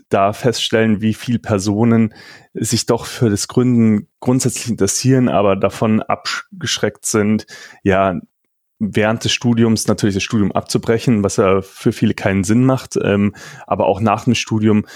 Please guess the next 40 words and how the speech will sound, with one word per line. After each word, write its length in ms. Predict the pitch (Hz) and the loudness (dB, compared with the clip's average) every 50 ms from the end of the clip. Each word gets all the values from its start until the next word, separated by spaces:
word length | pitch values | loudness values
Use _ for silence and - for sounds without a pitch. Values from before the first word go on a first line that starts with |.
| - - | -20 -8
so 80 | - 110 | -6 -4
ein 40 | 101 | -2
bisschen 200 | - - 113 95 | 0 0 0 0
Bedenken 460 | 90 107 104 107 107 107 107 95 95 | 0 0 0 0 0 0 0 0 0
haben, 420 | 104 95 95 95 98 101 101 98 - - - - - | 2 2 2 2 2 0 -2 -2 -4 -8 -20 -20 -18
direkt 520 | - - - 123 101 98 104 98 - - - | -18 -12 -6 -4 -2 -2 -2 -2 -4 -2 0
all 160 | 110 104 - | 0 0 2
in 120 | 113 127 | 2 0
zu 200 | 127 - - 113 | 0 0 -2 -2
gehen 520 | 90 92 98 101 104 120 147 156 151 - _ _ - _ _ _ _ | 0 2 2 2 2 2 0 -2 -4 -10 _ _ -20 _ _ _ _
und 500 | _ - - 110 107 107 104 98 - 104 | _ -2 0 2 2 2 2 0 0 -2
die 220 | 110 107 107 - | 0 0 0 0
aber 400 | - 92 92 98 98 95 - - - | 0 0 0 0 0 0 -2 -4 -4
davor 420 | - 110 - - - 127 127 131 139 | -4 -4 -4 -2 0 0 2 2 0
schon 360 | - - - 123 123 123 127 | 0 0 0 0 2 2 2
einfach 280 | - - 117 - 123 107 | 2 0 0 0 -2 -4
sich 220 | - - - - | -2 -6 -4 -2
ausprobieren 520 | 80 - - - - 127 123 120 120 117 | -2 -2 -4 -6 -6 -2 0 2 2 4
wollen 220 | 104 107 104 107 113 | 4 2 2 2 0
und 160 | 107 95 107 | 0 -2 -2
schauen 280 | - - 101 110 120 110 | -2 0 0 2 2 2
wollen, 260 | 117 110 110 110 - | 2 2 2 0 0
ist 160 | - 123 - | -2 -4 -4
das 140 | 113 113 - | -4 -4 -4
das 180 | - 107 - - - | -4 -6 -6 -2 -2
Richtige 360 | 139 - - - - 104 104 | -2 -2 -4 -8 -2 -2 -2
für 220 | - - - 95 90 | -2 0 -2 -2 0
sie 320 | 87 101 104 120 143 147 - _ - _ _ _ | 0 0 2 2 0 -2 -4 _ -20 _ _ _
und 260 | _ - 110 110 - - | _ -2 -2 -2 0 0
dann 220 | 98 104 117 117 | 0 2 2 0
eben, 480 | - - 95 101 104 107 107 107 98 - - | 2 2 2 2 4 4 2 2 0 -2 -2
äh, 260 | 95 104 98 101 98 - - | 0 2 2 2 0 0 -2
ein 340 | - 98 107 110 107 98 - _ _ | -2 0 2 2 0 0 -2 _ _
erstes 380 | - 92 113 117 - 113 - - | -2 -2 -2 -2 -2 -6 -4 -4
Unternehmen 420 | 110 - 107 104 104 107 104 101 | -2 -2 0 2 2 2 2 2
gründen 540 | - - 110 120 131 120 127 135 127 127 120 | 2 2 2 2 2 2 2 2 2 2 0
und 180 | - 104 95 - | 0 -4 -4 -2
sich 140 | 110 101 | -4 -4
sozusagen 500 | - 98 92 - - - 98 90 92 - | -4 -6 -8 -8 -4 -2 -2 -2 0 -2
ausprobieren. 640 | - - 90 - - _ - 78 - 71 82 - 104 | -2 -2 -2 -2 -4 _ -14 -10 -8 -8 -6 -6 -8